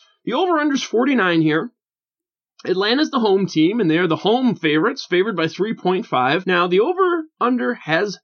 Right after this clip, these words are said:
been rising, as is the spread in favor of Atlanta. I'm going with all the opening points, because anything after that, or the opening spread, I should say, anything after that is really influenced by betting trends. So again, I'm going with all the opening numbers, but everything is rising.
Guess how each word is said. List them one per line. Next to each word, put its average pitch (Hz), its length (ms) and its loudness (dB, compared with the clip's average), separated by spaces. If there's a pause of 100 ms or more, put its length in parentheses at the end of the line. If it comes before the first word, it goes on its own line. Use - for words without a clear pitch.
(140)
been 170 280 0
rising, 160 640 0 (380)
as 175 540 -2
is 170 380 0 (200)
the 147 220 -4
spread 170 640 -2
in 123 160 -4
favor 127 380 -2
of 131 140 -4
Atlanta. 151 760 -2
I'm 147 160 0
going 165 240 2
with 156 100 0
all 156 180 -4
the 151 120 0
opening 170 420 0
points, 214 340 0
because 151 280 -4
anything 160 400 0
after 143 360 -4
that, 185 280 0 (280)
or 131 60 -6
the 151 80 4
opening 156 300 0
spread, 151 340 -4
I 151 60 0
should 147 260 -6
say, 143 240 -4 (260)
anything 170 300 0
after 160 220 -2
that 139 240 0
is 131 100 -2
really 143 300 0
influenced 160 680 0
by 123 140 -8
betting 143 440 2
trends. 165 680 -2
So 139 220 -4
again, 143 260 0
I'm 131 100 0
going 139 180 0
with 131 100 0
all 139 160 0
the 196 100 0
opening 208 400 -2
numbers, 151 400 -2
but 156 260 -2
everything 190 380 -2
is 233 160 -4
rising. 233 540 -2